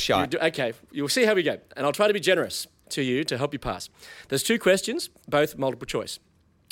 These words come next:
Speaker 1: Question one. Microsoft founder Bill Gates is known as one of the world's most generous people.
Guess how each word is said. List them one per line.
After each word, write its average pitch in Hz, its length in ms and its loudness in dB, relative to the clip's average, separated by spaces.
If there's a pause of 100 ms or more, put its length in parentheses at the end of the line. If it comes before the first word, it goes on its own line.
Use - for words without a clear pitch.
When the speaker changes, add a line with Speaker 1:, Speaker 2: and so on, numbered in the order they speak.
(120)
Speaker 1:
Question 226 260 4
one. 113 220 -2 (480)
Microsoft 262 460 2
founder 170 320 2
Bill 170 220 0
Gates 123 540 -4
is 135 160 -6
known 165 220 0
as 165 160 -4
one 175 180 0
of 180 80 -2
the 160 100 -2
world's 196 560 0
most 139 280 -2
generous 175 360 0
people. - 380 -12